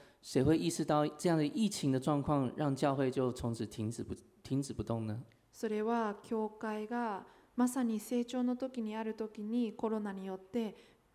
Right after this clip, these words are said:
Speaker 2: 一堂に集まることができないという困難に出会ってしまう、このような出来事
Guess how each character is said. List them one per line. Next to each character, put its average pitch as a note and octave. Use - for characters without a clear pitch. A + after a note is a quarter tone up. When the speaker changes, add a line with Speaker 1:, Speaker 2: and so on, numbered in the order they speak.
Speaker 2:
一 A3+
堂 G#3+
に A3+
集 G3+
ま B3
る A3+
こ G#3+
と G#3
が G3
で G3+
き A#3
な B3+
い A3+
と A#3
い G#3
う G3+
困 A#3
難 G#3+
に B3
出 G3+
会 A3
っ -
て A3+
し G#3+
ま G3
う、 G3+
こ G3+
の G3
よ A#3
う -
な G3
出 F#3
来 G3
事 F#3